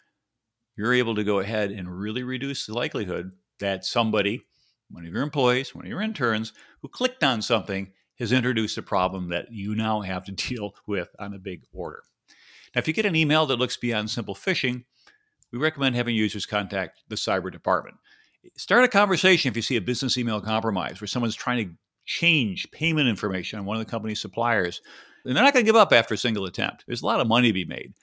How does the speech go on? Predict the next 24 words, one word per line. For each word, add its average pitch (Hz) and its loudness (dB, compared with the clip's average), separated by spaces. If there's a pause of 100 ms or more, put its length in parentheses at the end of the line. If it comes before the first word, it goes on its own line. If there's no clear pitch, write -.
(180)
I've 151 2
seen 170 0
some 139 4
of 131 2
these, 117 2
the 110 -4 (280)
companies 117 -8 (160)
that 101 -2
are 98 -2
targeted, 127 2 (480)
these - -8
attackers 214 0
do 107 0
a - 0
lot 101 -6
of 95 -6
homework. 95 -6 (120)
They 110 -10
do 107 -6
a - -4
lot 127 -10
of 131 -4
research. - -2
Why? 104 -4